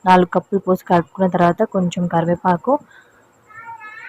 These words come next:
అలాగే చిన్న చాప్ చేసుకున్న ఆనియన్స్ and చిల్లీస్ కూడా యాడ్ చేసుకోండి. కొంచెం కొత్తిమీర కూడా యాడ్ చేసుకొని ఒకసారి బాగా కలుపుకొని పక్కన పెట్టేసుకోండి.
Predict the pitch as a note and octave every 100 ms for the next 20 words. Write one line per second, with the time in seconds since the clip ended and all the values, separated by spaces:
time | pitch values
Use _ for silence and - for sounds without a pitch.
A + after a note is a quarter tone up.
0 | C5 - _ _ _ _ _ G3 F#3+ F#3
1 | F3+ G3+ - F#3 F#3 F#3 F3 - F3+ -
2 | F#3 F#3+ F3 E3 F3 F3 F#3 F#3+ F3 E3
3 | E3+ - F3 E3 D#3+ - E3 - E3+ E3+
4 | G3 F#3 F3 E3+ F3+ F3 E3+ F3 F3 F3
5 | E3+ D#3+ D#3+ E3+ D#3+ F3+ F3+ A#3 G#3 -
6 | E3+ E3+ E3+ E3+ E3 - G3 G3+ F3+ F3+
7 | F3 E3 - D#3+ - E3 D#3